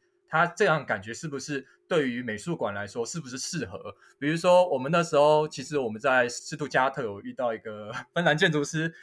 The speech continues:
有跟我们聊说，刚好当地有一个，那个，一个韩国建筑师设计的一个图书馆，一个立方体，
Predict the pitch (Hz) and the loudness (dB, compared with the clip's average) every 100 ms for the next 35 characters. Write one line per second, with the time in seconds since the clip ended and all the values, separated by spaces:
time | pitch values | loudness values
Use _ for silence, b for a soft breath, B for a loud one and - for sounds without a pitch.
0 | B - - 175 165 117 117 120 143 139 | B -8 0 2 2 0 0 0 -2 0
1 | 170 170 - 147 175 131 101 101 101 110 | 0 2 0 -2 -4 -8 -8 -10 -10 -8
2 | 104 101 120 - 101 _ - 135 143 143 | -8 -12 -14 -16 -16 _ -8 -2 0 0
3 | 185 170 175 170 135 165 165 143 147 127 | 0 0 2 0 -2 -4 -2 -2 -2 -6
4 | 113 110 113 107 127 170 165 104 - _ | -4 -4 -4 -6 -8 -4 -2 -2 -6 _
5 | _ - - 131 185 131 135 - | _ -10 -4 -2 2 0 0 -6